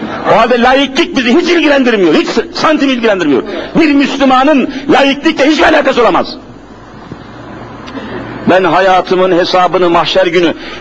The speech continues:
laikliğe göre, bilmem ne ilkelerine ve inkılaplarına göre vermeyeceğim ki Allah'ın kitabına,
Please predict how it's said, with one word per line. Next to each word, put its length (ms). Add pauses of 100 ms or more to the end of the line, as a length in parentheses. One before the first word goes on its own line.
(140)
laikliğe 560
göre, 380 (300)
bilmem 540
ne 160
ilkelerine 680
ve 60
inkılaplarına 640
göre 220
vermeyeceğim 580
ki 220 (560)
Allah'ın 540
kitabına, 840